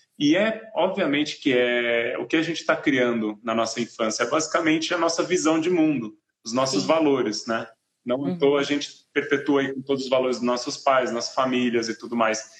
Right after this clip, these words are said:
Speaker 1: E aí, quando, é, a gente tá falando aí de que o primeiro, logo de cara, a criança já tem contato com material plástico e com excesso de brinquedo, ela vê toda aquela montoa-, montoa-, né, aquela montanha de plástico e se acostuma com esse excesso de plástico,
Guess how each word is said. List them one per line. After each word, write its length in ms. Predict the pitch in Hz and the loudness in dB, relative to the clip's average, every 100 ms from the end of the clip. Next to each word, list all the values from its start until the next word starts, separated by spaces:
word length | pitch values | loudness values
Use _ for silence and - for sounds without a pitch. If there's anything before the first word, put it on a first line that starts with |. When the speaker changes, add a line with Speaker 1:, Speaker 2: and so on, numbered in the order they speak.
| - _ 139 | -20 _ 2
Speaker 1:
E 80 | |
aí, 140 | 135 139 | 2 2
quando, 960 | 151 143 139 135 131 120 113 107 104 - _ _ _ _ - | 0 0 2 2 4 2 2 -2 -6 -12 _ _ _ _ -2
é, 800 | 117 117 113 110 110 110 107 - | 2 4 4 2 2 2 0 0
a 100 | 139 | -2
gente 260 | 120 123 - | 0 -2 0
tá 100 | 139 | 0
falando 420 | 143 127 127 120 | 2 2 4 2
aí 140 | 117 110 | 0 -2
de 120 | 113 | -4
que 100 | - | -6
o 40 | |
primeiro, 640 | - 127 131 165 165 131 - _ _ 117 | -2 2 4 4 2 -2 -6 _ _ 0
logo 260 | 147 170 | 0 2
de 120 | 160 | -2
cara, 380 | 156 139 127 117 | -2 0 2 0
a 60 | 113 | -2
criança 300 | 123 123 - | -2 -2 -2
já 140 | 127 | -4
tem 160 | 147 175 | -2 -2
contato 480 | 175 151 131 131 - | -2 0 0 0 -2
com 60 | |
material 360 | 127 131 127 127 - | -4 -2 0 0 0
plástico 380 | 127 123 - 120 | 0 0 -4 -12
e 40 | |
com 140 | - 127 | -6 -4
excesso 360 | - 131 127 | -2 0 -2
de 60 | 117 | -2
brinquedo, 420 | 120 117 127 123 | -2 0 0 0
ela 140 | 120 110 | 0 0
vê 200 | 123 135 | 0 0
toda 200 | 143 131 | -2 -2
aquela 180 | 131 | -2
montoa-, 520 | 123 120 123 120 117 - _ | -2 -6 -4 -2 -2 -6 _
montoa-, 540 | 104 117 123 120 113 113 | -20 -6 0 0 0 -2
né, 100 | 117 | -2
aquela 220 | 110 120 | -2 -2
montanha 440 | 117 120 113 123 117 | 0 0 0 0 0
de 80 | 113 | -2
plástico 400 | 127 131 131 - - _ - | -2 -2 -4 -12 -20 _ -4
e 140 | 143 | -2
se 160 | - 143 | 0 0
acostuma 720 | - 139 - 165 202 165 110 | 0 -4 0 2 4 2 0
com 160 | - 127 | -2 -2
esse 240 | 123 127 | 0 -2
excesso 540 | 117 - 151 185 - 123 | -2 0 0 0 -2 -6
de 100 | 123 | -2
plástico, 640 | 139 170 185 - 123 | 0 2 0 -4 -12